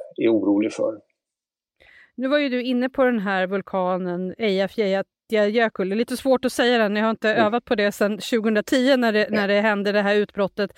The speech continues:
Speaker 2: som liksom stoppade flygtrafiken i delar av Europa under en period. Hur stor är risken att något liknande skulle kunna hända nu?
Speaker 1: Ja, enda möjligheten, och nu låter jag ju väldigt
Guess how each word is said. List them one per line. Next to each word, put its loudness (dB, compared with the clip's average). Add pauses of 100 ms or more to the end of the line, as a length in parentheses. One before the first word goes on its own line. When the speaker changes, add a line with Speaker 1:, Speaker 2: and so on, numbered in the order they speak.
(220)
Speaker 2:
som -2
liksom -2
stoppade 0
flygtrafiken -2
i -2
delar 0
av 0
Europa 0
under 0
en 0
period. -2 (320)
Hur 2
stor 0
är 2
risken -2
att -2 (240)
något -2
liknande 0
skulle -4
kunna -2
hända -2
nu? -2 (920)
Speaker 1:
Ja, 4
enda 4
möjligheten, -2
och -10
nu -4
låter -6
jag -2
ju -8
väldigt -6